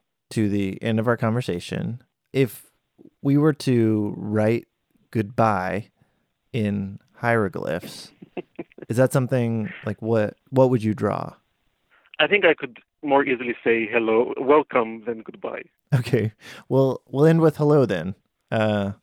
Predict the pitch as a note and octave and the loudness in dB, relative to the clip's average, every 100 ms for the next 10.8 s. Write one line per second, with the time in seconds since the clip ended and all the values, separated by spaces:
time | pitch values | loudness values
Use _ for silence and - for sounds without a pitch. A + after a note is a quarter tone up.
0 | _ - A2+ G#2 A2+ G#2+ B2 A#2+ A2+ A#2 | _ -6 -4 -4 -6 -4 -2 -2 -2 -4
1 | G#2+ G#2 - F#2 - - _ _ _ - | -4 -6 -8 -6 -8 -8 _ _ _ -14
2 | - D#3 D3 C#3+ C#3+ D3 B2+ - E3+ D#3+ | 2 4 4 2 0 -2 -6 -2 0 0
3 | D#3+ - B2+ A#2+ A#2+ A#2+ A2+ A2+ G2+ A2+ | -2 -4 -8 -2 0 0 -2 -10 -10 -10
4 | A2+ A#2+ A#2 A#2 - - B2 G#2+ - B2 | -4 -4 -2 -6 -8 -4 -4 -4 -2 0
5 | - A#2 A2+ - _ _ _ _ _ _ | 0 0 0 -2 _ _ _ _ _ _
6 | _ - D#3+ D3+ - C3+ C3+ C3 B2 - | _ 6 6 6 2 2 2 -4 -8 -10
7 | A2+ - D#3 F#3 - - _ - B2 D#3 | -12 -12 -14 -14 -16 -20 _ -2 0 0
8 | - _ - B2 A#2 A2+ A2+ G#2 - _ | -4 _ -4 0 0 -2 -6 -14 -20 _
9 | _ _ _ _ _ _ C3+ B2 A#2 A2+ | _ _ _ _ _ _ -8 2 4 4
10 | A2 A2+ A2 G#2+ A2 A#2 - | 2 -2 0 -4 -6 -8 -6